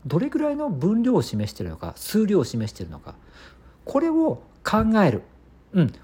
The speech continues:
これを把握するためのものの見方とか捉え方。うん、だから思考法だよね。思考法を身につけるために、これは勉強するんだよって話をしたんですよね。うん、だってそう思いません？割合って、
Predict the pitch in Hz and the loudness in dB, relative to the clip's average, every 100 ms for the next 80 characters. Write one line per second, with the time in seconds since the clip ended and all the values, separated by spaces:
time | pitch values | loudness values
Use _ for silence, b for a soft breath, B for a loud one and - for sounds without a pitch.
0 | - 285 349 330 - - 220 226 - - | -4 0 2 0 -4 0 0 0 -4 -4
1 | 214 208 190 160 101 98 123 170 196 202 | -2 0 0 2 0 0 0 0 0 2
2 | 175 170 180 170 95 - - 147 156 156 | 0 2 2 2 -2 -10 -2 2 2 2
3 | 143 - - B B B B B - - | 0 -4 -12 B B B B B -20 -20
4 | - - 135 107 101 95 85 95 101 78 | -20 -16 -10 -8 -8 -10 -10 -8 -6 -8
5 | - - - 196 240 277 294 277 156 151 | -8 -8 2 4 4 -2 0 0 0 -2
6 | B - - - 233 302 - 302 294 311 | B -10 -8 -2 -2 -2 -4 -4 0 2
7 | 196 208 214 - 196 156 139 180 202 - | 4 2 0 2 0 2 0 2 2 0
8 | - - - b b - 175 202 208 B | -14 -20 -20 b b 0 2 2 -2 B
9 | - 120 107 107 - 107 95 80 82 - | 0 0 2 -2 0 -4 -2 -4 -6 -12
10 | - - - 240 220 202 143 - 104 78 | -20 -18 -4 0 2 2 0 -2 -6 -6
11 | 73 71 71 73 73 - - - - - | -12 -12 -14 -16 -18 -20 -20 -20 -20 -20
12 | - - - 104 104 78 - 170 135 - | -20 -20 -12 -6 -6 -6 -4 -2 0 2
13 | 202 254 254 247 285 B B 165 208 254 | 4 4 2 0 -6 B B 2 2 4
14 | 269 269 - 190 143 | 2 2 0 4 4